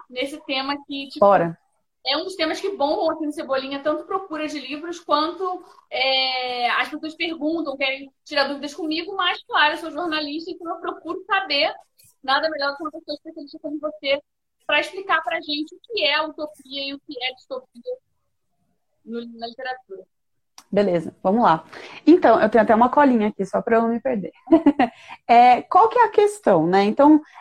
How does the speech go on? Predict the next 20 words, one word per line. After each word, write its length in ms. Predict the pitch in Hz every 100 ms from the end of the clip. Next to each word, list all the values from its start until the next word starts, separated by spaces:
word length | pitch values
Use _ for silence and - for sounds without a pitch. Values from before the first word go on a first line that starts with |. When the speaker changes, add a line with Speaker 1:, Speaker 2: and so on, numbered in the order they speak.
| _
Speaker 2:
é, 140 | 247 240
a 140 | -
gente 320 | 247 330 -
tem 500 | - 285 320 240 170 165 _ _
a 120 | 226
distopia 580 | 233 - 269 240 294 403
e 120 | 330
a 120 | 269 233
utopia, 680 | 233 208 - 254 277 196
que 180 | 196 277
são, 640 | - - 302 311 285 202 -
é, 240 | - 240 247
uma, 260 | 254 285 -
é 60 | 269
uma 160 | 294
maneira 440 | 277 285 294 415 381
de 120 | 330
contar 360 | 349 330 311
uma 160 | 311 359
história 600 | 403 - 214 170 151 151